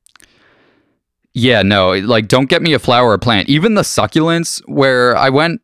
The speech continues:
I was like, when I moved into this house, I was like, "I wanna, like, decorate. I wanna have plants and shit." And Elisa's like, "Oh, get a succulent because they're super easy to maintain. Like, it can't die. You just need to p-, water it, like, once a month."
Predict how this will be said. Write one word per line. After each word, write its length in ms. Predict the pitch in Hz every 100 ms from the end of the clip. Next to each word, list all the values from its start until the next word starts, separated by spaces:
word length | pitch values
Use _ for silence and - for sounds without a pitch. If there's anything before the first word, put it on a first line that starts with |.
| -
I 80 | 151
was 180 | 143
like, 220 | 139 127 -
when 160 | 147
I 60 | 139
moved 240 | 151 131
into 120 | 120
this 140 | 110 104
house, 220 | 95 95
I 40 |
was 100 | 95
like, 140 | 98 95
"I 80 | 139
wanna, 220 | 151 -
like, 240 | 339 175 -
decorate. 360 | 160 - 101
I 80 | 95
wanna 180 | 110 139
have 120 | 127
plants 320 | - 127 127
and 120 | 110
shit." 120 | 95 95
And 80 |
Elisa's 360 | 107 120 123 139
like, 180 | 135 120
"Oh, 140 | 220 165
get 160 | 139
a 60 | 151
succulent 560 | - - 113 104 101
because 260 | - 110 120
they're 140 | 120
super 280 | 113 139 139
easy 220 | 131 123
to 40 | 135
maintain. 400 | 127 123 107 110
Like, 220 | 104 - -
it 120 | 123
can't 220 | - -
die. 220 | 113 117
You 100 | 92
just 140 | 98 107
need 140 | 117
to 60 | 113
p-, 100 | - -
water 340 | 104 104 104
it, 120 | 101
like, 280 | 101 95 - _ - - - _ -
once 320 | 113 120 -
a 60 |
month." 460 | 98 101 95 - -